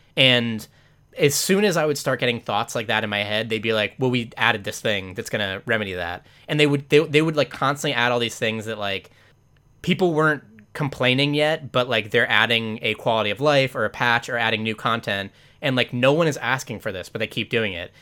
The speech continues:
So it kind of, like, impressed me. It was, like, one of the best run mobile games I've ever played, and I'm playing all these mobile games at the same time. So it really impressed me that, like, Moonton is out there just constantly working on their games. Like, they're working on their games, like, harder than it seems like anyone else. Of, like,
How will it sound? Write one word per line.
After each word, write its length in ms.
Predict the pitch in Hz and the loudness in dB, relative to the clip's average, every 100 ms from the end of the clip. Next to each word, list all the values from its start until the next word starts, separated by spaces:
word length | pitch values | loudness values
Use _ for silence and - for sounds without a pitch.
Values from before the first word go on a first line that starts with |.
| - - | -20 -4
So 120 | 160 | -2
it 60 | 156 | 0
kind 140 | 185 | 2
of, 60 | 180 | 2
like, 100 | 139 | 0
impressed 300 | 113 151 143 | 0 -2 0
me. 80 | |
It 60 | 113 | 0
was, 180 | 110 107 | -2 -2
like, 220 | 107 - | -2 -4
one 240 | - 127 | -4 -2
of 40 | 143 | -2
the 60 | |
best 360 | 107 123 135 - | -2 -4 -4 -4
run 220 | 123 113 | -2 0
mobile 260 | 107 113 107 | 0 -2 -4
games 260 | 98 95 | -6 -6
I've 100 | 104 | -6
ever 220 | 107 107 101 | -6 -6 -6
played, 380 | 131 110 98 | 0 0 0
and 120 | - 107 | -4 -8
I'm 80 | |
playing 220 | 107 131 123 | -2 0 2
all 160 | 170 | -2
these 120 | 175 | -2
mobile 160 | 117 107 | -4 -4
games 180 | 104 98 | -6 -8
at 20 | |
the 60 | - | -10
same 120 | 101 | -6
time. 260 | 117 90 - - _ _ | -6 -6 -12 -20 _ _
So 220 | - 127 | -2 2
it 140 | 120 120 | 2 2
really 160 | 127 | 2
impressed 280 | 117 120 117 | 2 2 -2
me 140 | 117 104 | -2 0
that, 160 | 104 | 0
like, 160 | 107 101 | -2 -4
Moonton 440 | 113 110 120 107 | -4 -4 -4 -4
is 360 | 101 95 95 - _ _ _ - | -4 -6 -10 -16 _ _ _ 0
out 220 | 120 120 | 2 2
there 160 | 120 110 | 2 0
just 240 | 104 - | -2 -10
constantly 800 | - 120 117 127 - 113 101 98 | -8 -2 0 0 -2 -8 -6 -6
working 380 | 98 110 - 104 | -4 -6 -6 -6
on 120 | 101 | -4
their 120 | 98 | -6
games. 360 | 98 104 98 95 | -2 -2 -2 -6
Like, 300 | 104 101 - - _ - | -6 -6 -10 -20 _ 2
they're 120 | 165 | 6
working 200 | 214 220 | 6 4
on 60 | 180 | 0
their 100 | 151 | 2
games, 220 | 147 131 | 2 0
like, 120 | 127 | -2
harder 320 | - 127 127 | 2 2 2
than 160 | 120 113 | 0 -2
it 80 | 110 | -2
seems 180 | 127 113 | -6 -4
like 100 | 120 | -4
anyone 240 | 113 110 | -4 -2
else. 180 | 107 - | -4 -4
Of, 80 | 117 | -2
like, 240 | 107 | -2